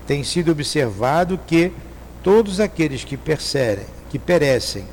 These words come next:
ao mesmo tempo, nem sempre se revêem imediatamente. Na perturbação que se segue à morte,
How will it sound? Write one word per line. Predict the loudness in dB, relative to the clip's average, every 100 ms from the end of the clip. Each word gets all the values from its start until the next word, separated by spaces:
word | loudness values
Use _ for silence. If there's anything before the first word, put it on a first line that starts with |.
| -16 -16 -4
ao | -2
mesmo | 0 0 -2 -6
tempo, | -2 2 2 2 -6 -12 -14 -18 -8
nem | 0 2
sempre | 2 0 0 -2 -4 -6
se | -4 -2 -4 -6 -6
revêem | 2 4 4 2 0 0
imediatamente. | 2 2 2 0 0 -2 -2 -4 -10 -16 -18 -18 -20 -20 -18 -16 -2
Na | 0 2
perturbação | 0 -2 0 0 0 -2 -4 -4
que | -6
se | -8 -8
segue | -2 -2 0
à | 0
morte, | 0 0 -2 -4